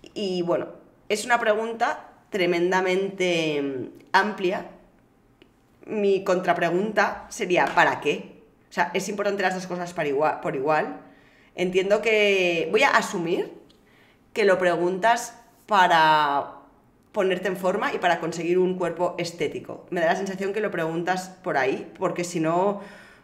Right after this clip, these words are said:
claramente requiere de mucha más información. Son importantísimas las dos. Para la salud,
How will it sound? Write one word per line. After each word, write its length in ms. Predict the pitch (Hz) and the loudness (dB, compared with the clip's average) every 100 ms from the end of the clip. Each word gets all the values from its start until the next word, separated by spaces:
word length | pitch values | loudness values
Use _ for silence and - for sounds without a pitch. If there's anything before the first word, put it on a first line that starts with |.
| _ _ | _ _
claramente 960 | - 180 180 190 190 196 202 196 196 190 | 2 4 4 2 0 0 2 4 4 2
requiere 320 | 170 170 175 | 0 -2 -4
de 220 | 170 160 156 | 0 0 0
mucha 220 | 151 165 | -2 -4
más 120 | 151 | -6
información. 420 | 151 156 135 - | -6 -6 -6 -6
Son 160 | 175 175 | -4 -2
importantísimas 600 | 180 175 160 165 170 156 | -2 -4 -6 -6 -4 -2
las 160 | 143 - | -2 -4
dos. 180 | 123 | -8
Para 220 | - 180 156 | -2 2 2
la 80 | |
salud, 380 | 151 160 196 392 | 2 0 2 0